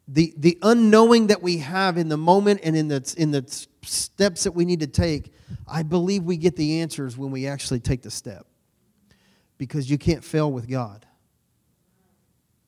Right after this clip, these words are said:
See, our old church cult-, culture used to tell us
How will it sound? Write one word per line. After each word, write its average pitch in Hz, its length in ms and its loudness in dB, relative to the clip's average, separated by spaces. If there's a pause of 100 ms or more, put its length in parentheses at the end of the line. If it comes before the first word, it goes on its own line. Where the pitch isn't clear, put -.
(1500)
See, 156 360 -6 (280)
our 143 180 4
old 160 200 4
church 180 300 -4 (440)
cult-, 147 340 -8
culture 135 600 -8
used 139 240 -10
to 131 60 -8
tell 139 280 -6
us - 460 -8